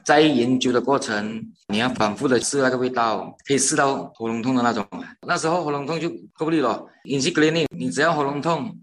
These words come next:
咳嗽、发烧，就一定要验P C R那些。那段时间去找都有四五次啊，就是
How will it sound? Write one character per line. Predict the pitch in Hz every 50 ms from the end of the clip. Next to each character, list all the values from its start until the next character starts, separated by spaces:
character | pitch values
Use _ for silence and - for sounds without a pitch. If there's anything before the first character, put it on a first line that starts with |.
| _
咳 | - 170 170
嗽、 | 156 170 175 165 147 123 -
发 | - 151 151
烧， | 147 135 127 127 113
就 | 113 - 147
一 | 131 151
定 | 151 151
要 | 143 143 143 139 131 - -
验 | 127 156 156 160 165 165 156 151 -
P | - 135
C | 127 131 - 139 135
R | 127 143
那 | 143 139
些。 | 131 131 131 127 127 - - - _ _
那 | 151 151 147
段 | 156 147
时 | 127 127
间 | 120
去 | 113 143
找 | 127 127 107
都 | - 131 127 117
有 | 107 104
四 | 117 - - 143
五 | 139 110 104
次 | - - 127 101
啊， | 82 - - - - _ -
就 | 160 156
是 | 147 165 165 156 -